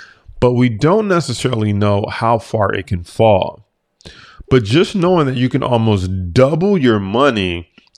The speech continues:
is a good starting point to starting to believe or say, "Is this something I should be considering looking at and starting to invest in?"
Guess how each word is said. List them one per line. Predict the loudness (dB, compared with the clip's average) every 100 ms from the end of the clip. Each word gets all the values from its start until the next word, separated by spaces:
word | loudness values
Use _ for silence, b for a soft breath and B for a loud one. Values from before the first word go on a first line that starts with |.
| -2
is | 0 2
a |
good | 0 2 4 4
starting | -2 -2 0 2 0 -2
point | -2 0 0 -2
to | -6
starting | -2 0 2 0 -2
to | -4
believe | -4 -2 0 2 4 4 4 0 -2
or | -2 -4
say, | 0 2 4 2 -2 b b b _ _ -2
"Is | 0 0 0
this | 0 0
something | -2 -2 -2 0
I | -2
should | -2 -2
be | -2
considering | -2 -4 -2 0 0 -2 -2
looking | -4 -4 -10
at | -8 -8
and | -10
starting | -6 -4 -4 -8
to | -8 -10
invest | -6 -4 -4 -6
in?" | -14